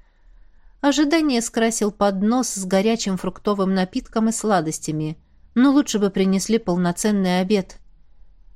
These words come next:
Летта была согласна даже на замороженную перепёлку, хотя от волнения вряд ли смогла бы проглотить хоть кусочек. «Жаль, что вы редко посещаете часовню».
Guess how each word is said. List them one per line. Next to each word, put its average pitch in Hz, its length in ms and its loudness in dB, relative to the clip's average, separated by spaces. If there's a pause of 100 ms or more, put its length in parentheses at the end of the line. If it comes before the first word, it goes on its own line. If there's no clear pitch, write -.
(120)
Летта 254 380 0
была 233 340 2
согласна 247 560 0
даже 233 300 0
на 240 140 2
замороженную 233 800 2
перепёлку, 190 880 0 (480)
хотя 226 360 -6
от 185 120 -12
волнения 190 640 2
вряд 196 220 -2
ли 175 100 -2
смогла 180 420 -4
бы 175 140 -2
проглотить 170 580 -6
хоть - 220 -12
кусочек. - 680 -10 (1080)
«Жаль, 208 380 2
что - 240 -4
вы 170 160 0
редко 196 340 -2
посещаете 175 880 -2
часовню». 156 800 -6